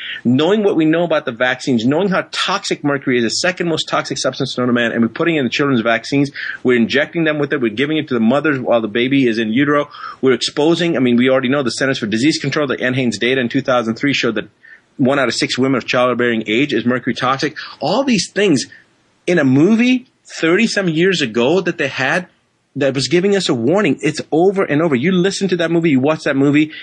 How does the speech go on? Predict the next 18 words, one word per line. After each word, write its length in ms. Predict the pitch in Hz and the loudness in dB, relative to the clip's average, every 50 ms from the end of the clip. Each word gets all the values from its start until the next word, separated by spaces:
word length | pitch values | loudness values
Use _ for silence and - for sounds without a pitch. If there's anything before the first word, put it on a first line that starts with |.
| - - _ _ | -20 -20 _ _
each 300 | - 160 202 202 - - | 0 2 2 2 0 0
one 180 | 160 165 170 165 | 0 0 2 0
of 80 | 156 | 0
those 200 | 143 135 117 - | 0 -2 -4 -4
points, 360 | - - - 135 139 147 139 | -8 -4 -2 -2 -2 0 0
Robert, 380 | - 147 147 147 151 165 165 - _ _ _ _ | 2 2 2 2 2 0 -4 -6 _ _ _ _
it's 220 | 127 - - - | -6 -6 -2 -2
not 200 | 143 160 180 - | -2 -2 -2 -2
just 180 | - 170 - - | -4 -6 -4 -4
the 80 | 156 | -8
title. 420 | - - - 147 147 147 139 113 - | -8 -6 -4 -2 -2 0 -2 -2 -6
It's 320 | - - - - - - | -6 -6 -6 -6 -4 -4
so 160 | - - 156 156 | -2 -2 -2 0
much 240 | 151 143 - - - | 0 -2 -4 -2 -2
more 120 | 131 123 117 | -2 0 0
than 120 | 113 110 | 0 0
the 80 | 104 101 | -2 -2
title. 360 | - 110 98 95 87 82 | -2 -2 -2 -2 -2 -4